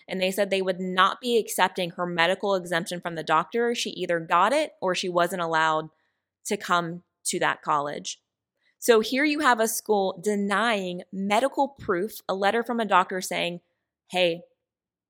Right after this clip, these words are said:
she cannot get this vaccine." People need to start suing these places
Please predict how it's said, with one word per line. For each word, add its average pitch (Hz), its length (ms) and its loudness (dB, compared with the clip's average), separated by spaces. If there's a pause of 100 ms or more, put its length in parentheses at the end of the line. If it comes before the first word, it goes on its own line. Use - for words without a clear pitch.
(260)
she - 240 2
cannot 190 380 2
get 180 100 -2
this 170 160 -4
vaccine." 165 580 -6 (880)
People 427 280 6
need 339 100 2
to 294 100 0
start - 240 4
suing 226 600 2
these 156 180 -8
places - 640 -10